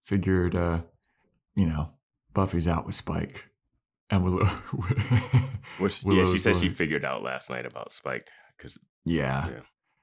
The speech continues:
Speaker 1: And Willow's like, "Wait, you knew?" And Dawn's like, "I mean, it was pretty obvious, dude. I mean, you, you, you could have seen Buffy's face. I figured it out."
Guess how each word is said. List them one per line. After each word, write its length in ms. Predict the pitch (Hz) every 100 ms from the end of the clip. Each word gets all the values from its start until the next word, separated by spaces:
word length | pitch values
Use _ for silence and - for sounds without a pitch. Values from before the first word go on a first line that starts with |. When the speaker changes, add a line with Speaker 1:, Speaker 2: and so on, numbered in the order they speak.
| _ _ 82
Speaker 1:
And 140 | 82
Willow's 260 | 85 80 95
like, 220 | 95 -
"Wait, 160 | 165 123
you 280 | 127 151 170
knew?" 320 | 185 208 190
And 380 | 107 87 - -
Dawn's 300 | 85 80 73
like, 160 | 80 -
"I 100 | 95
mean, 260 | 87 80
it 120 | 80 69
was 120 | 73
pretty 380 | - 92 65 65
obvious, 680 | 73 67 67 - 58 -
dude. 280 | - 50 50
I 60 | 58
mean, 220 | 64 62
you, 540 | 65 62 69 67 - 62
you, 80 |
you 480 | 50 55 80 85 -
could 60 | 95
have 80 | 57
seen 280 | - 85 73
Buffy's 380 | 76 71 - -
face. 420 | 87 82 73 -
I 80 | -
figured 320 | - 73 65
it 140 | 67
out." 380 | 76 67 58 60